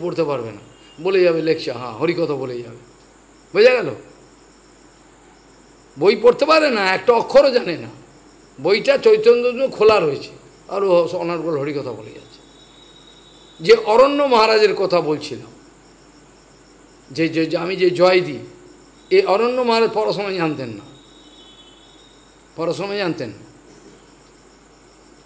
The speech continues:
এই অরণ্য মহারাজকে প্রভুপাদ বলতেন,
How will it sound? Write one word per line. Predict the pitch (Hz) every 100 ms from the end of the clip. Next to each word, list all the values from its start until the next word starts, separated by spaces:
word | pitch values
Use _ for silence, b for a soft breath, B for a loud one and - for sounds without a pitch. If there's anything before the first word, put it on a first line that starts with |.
| _ _ _ _
এই | 208 247 -
অরণ্য | 202 233 277 285
মহারাজকে | 254 214 208 202 - 262
প্রভুপাদ | 262 196 190 196 233 185
বলতেন, | 202 208 196 156